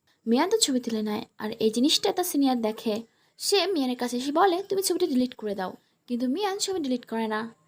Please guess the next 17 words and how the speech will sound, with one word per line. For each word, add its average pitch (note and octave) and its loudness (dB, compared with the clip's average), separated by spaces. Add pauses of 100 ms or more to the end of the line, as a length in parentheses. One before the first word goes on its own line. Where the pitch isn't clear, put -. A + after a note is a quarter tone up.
(140)
এদিকে F#4+ 0
মিয়ানের F#4 2
সেই F#4 4
কলিগ G4 2 (100)
মিয়ানকে A#3+ 0
ডেকে A#3 2
বলে, E4+ -2 (300)
"তুই E4 0
ওই D#4+ 2
সিনিয়রের D#4+ 2
থেকে E4+ 0
দূরেই B3 6
থাকিস, A3+ -2
সিনিয়র A#3+ 4
একদম B3 -2
ভালো A3+ -6
না।" G#3 -6